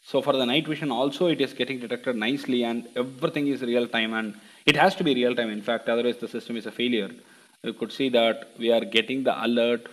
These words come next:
for the, uh, night drive as well. So all these are, uh, done and implemented and fully working right now. I am very happy to show you this, and I hope you liked it.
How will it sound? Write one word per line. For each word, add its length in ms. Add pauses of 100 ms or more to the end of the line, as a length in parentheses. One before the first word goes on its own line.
for 120
the, 360
uh, 160
night 400 (300)
drive 280
as 280
well. 180 (520)
So 100
all 240
these 240
are, 240
uh, 100
done 460
and 140
implemented 480
and 180
fully 220
working 340
right 180
now. 100
I 80
am 260
very 180
happy 220
to 100
show 200
you 100
this, 240
and 100
I 60
hope 160
you 100
liked 300
it. 200